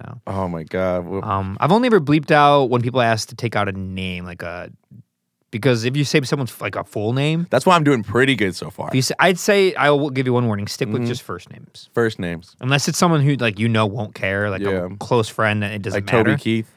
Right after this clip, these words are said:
Speaker 1: Sure.
Speaker 2: He's pretty close.
Speaker 1: But if you don't want p-,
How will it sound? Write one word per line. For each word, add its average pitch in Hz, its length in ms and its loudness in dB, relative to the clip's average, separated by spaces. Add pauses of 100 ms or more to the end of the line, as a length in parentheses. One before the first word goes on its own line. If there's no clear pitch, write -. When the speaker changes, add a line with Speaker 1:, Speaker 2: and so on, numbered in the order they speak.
(160)
Speaker 1:
Sure. - 380 -8 (640)
Speaker 2:
He's 123 120 -8
pretty 87 180 -4
close. - 80 -6
Speaker 1:
But 139 120 4
if 131 100 2
you 139 60 4
don't 151 160 2
want 143 340 -2
p-, 131 100 -14